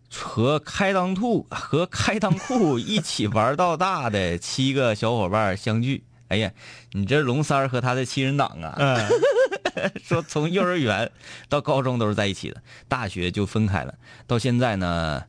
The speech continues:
Speaker 1: 各处一方，五年了。昨天齐了啊，吃饭、打麻将、唱歌、看电影，各种玩儿。一分开挺有感触的，下回再聚齐不知道什么时候了。呃，珍惜身边的每一个人，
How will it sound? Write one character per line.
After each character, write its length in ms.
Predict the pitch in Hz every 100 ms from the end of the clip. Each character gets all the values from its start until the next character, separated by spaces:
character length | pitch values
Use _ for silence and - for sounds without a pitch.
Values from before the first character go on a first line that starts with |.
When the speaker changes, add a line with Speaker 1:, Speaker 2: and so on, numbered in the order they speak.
| -
Speaker 1:
各 120 | -
处 140 | 120 80
一 100 | 101
方， 220 | 120 120 - _ - - -
五 240 | 117 131
年 220 | 135 170
了。 100 | 240 - _ _ -
昨 180 | - 123
天 180 | 127 123
齐 360 | - - 113
了 100 | 196 - _
啊， 340 | 113 87 - - - -
吃 260 | - - 139
饭、 220 | 147 151 - - -
打 140 | - 85
麻 180 | 90 151
将、 220 | 208 - _ -
唱 300 | - 185 127
歌、 200 | 113 107
看 280 | - 190
电 160 | 175 165
影， 120 | 110 - _
各 160 | - 240
种 180 | 147 87
玩 140 | 85
儿。 140 | 104 - _ - - -
一 120 | - 180
分 220 | 147 147
开 220 | 131 127
挺 180 | 120 113
有 80 | 110
感 180 | -
触 200 | - 110
的， 80 | 90 - - - - - -
下 320 | - 180 131
回 260 | 110 117 113
再 220 | 170 131
聚 160 | 131
齐 240 | 110 107 110
不 120 | 139
知 80 | 131
道 120 | 117
什 120 | -
么 120 | 101
时 140 | 98 80
候 120 | 85
了。 160 | 62 - - - - - - -
呃， 280 | 110 202
珍 240 | 185 175 170
惜 180 | 156 147
身 240 | 147 135
边 180 | 127 120
的 100 | 107
每 200 | 85 76
一 120 | 95
个 160 | 107 80
人， 240 | 50 50